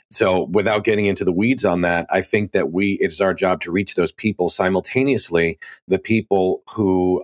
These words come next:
feel disenfranchised by masculinity, but are more open to the personal development journey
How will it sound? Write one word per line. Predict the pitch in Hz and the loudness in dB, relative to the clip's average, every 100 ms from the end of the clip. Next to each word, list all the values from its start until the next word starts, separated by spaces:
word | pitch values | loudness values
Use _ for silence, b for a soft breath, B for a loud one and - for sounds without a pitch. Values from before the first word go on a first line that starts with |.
| - | -4
feel | - 98 | 0 0
disenfranchised | 92 - 85 - 95 92 98 85 80 - | 0 -2 -4 -2 0 0 0 0 -2 -4
by | 82 | -2
masculinity, | 87 85 - 80 95 120 90 80 85 - | 0 -2 -2 0 2 2 0 0 -4 0
but | 92 | 0
are | 82 85 | 2 0
more | 90 87 - | 0 0 0
open | 98 - 82 | -2 -2 -4
to | 90 | -4
the | 78 | -4
personal | - 95 - 85 | -2 -2 -2 -4
development | 80 78 95 104 90 | -2 0 0 0 -4
journey | 80 82 80 82 | -2 -2 -2 -4